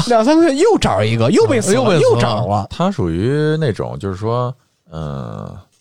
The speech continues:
Speaker 3: 屡战屡败，
Speaker 2: 嗯。
Speaker 3: 屡败屡战。
Speaker 2: 对，反正不能闲着。就是说咱们这刚才说完这些职业了啊，就是职业这些东西，咱们就是说对咱们现-，现状满意也好，不满意也好，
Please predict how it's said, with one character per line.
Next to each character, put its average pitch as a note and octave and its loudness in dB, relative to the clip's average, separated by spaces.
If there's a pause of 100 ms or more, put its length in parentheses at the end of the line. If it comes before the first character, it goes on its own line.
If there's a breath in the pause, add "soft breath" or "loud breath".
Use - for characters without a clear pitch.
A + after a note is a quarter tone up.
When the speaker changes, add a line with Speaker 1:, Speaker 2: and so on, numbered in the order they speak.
(200)
Speaker 3:
屡 F2 -4
战 B2 -2
屡 C#2+ -6
败， F#2+ -2 (160)
Speaker 2:
嗯。 F#2+ -2
Speaker 3:
屡 F#2 2
败 A#2 0
屡 C#2 -4
战。 F#2+ -2 (120)
Speaker 2:
对， F#2 0 (100)
反 A2 -2
正 D#3+ 2
不 F#3 0
能 F#3+ 2
闲 B2+ -2
着。 D#3+ -4 (540)
就 D#3+ 2
是 D3+ 4
说 F#3+ 6
咱 D3 -2
们 D#3+ -4
这 D3 0
刚 D#3 2
才 F3+ 4
说 F3+ 2
完 E3+ 2
这 D3 4
些 D3+ 6
职 A2+ 2 (100)
业 E3 2
了 G#2+ -2
啊， F#2+ -2 (320 loud breath)
就 B2+ 2
是 A#2 4
职 A2+ 2
业 D#3 4
这 G#2 2
些 G#2 4
东 A2 2
西， G2 2
咱 G2 0
们 A2 -2 (160)
就 A2 0
是 G#2 2
说 A#2 4
对 A#2+ 2
咱 A2 0
们 A#2 0
现-， B2+ 2
现 C3 2
状 C3+ 2
满 A2 0
意 D3 4
也 A#2 4
好， F#2 -4
不 C3 -2
满 A2 0
意 B2 2
也 G#2 4
好， F#2+ -4